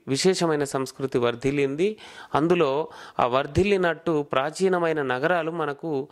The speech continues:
శిథిలాలు దొరికినాయి. ఒకటి కోటిలింగాలను మనం అట్లా చెప్పుకోవచ్చు, ధూళికట్ట అని చెప్పుకోవచ్చు, ఆ,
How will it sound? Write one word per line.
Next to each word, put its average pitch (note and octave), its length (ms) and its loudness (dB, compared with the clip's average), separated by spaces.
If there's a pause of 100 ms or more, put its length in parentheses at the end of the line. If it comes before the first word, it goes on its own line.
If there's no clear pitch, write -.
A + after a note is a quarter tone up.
(300)
శిథిలాలు D3+ 540 2
దొరికినాయి. B2 540 0 (340)
ఒకటి D#3 320 2
కోటిలింగాలను C#3+ 1040 2
మనం B2+ 240 0
అట్లా A#2 200 -4
చెప్పుకోవచ్చు, A#2+ 720 -4 (360)
ధూళికట్ట D3 640 2
అని C3 380 -2 (100)
చెప్పుకోవచ్చు, A#2 640 -2 (480)
ఆ, A#2+ 200 0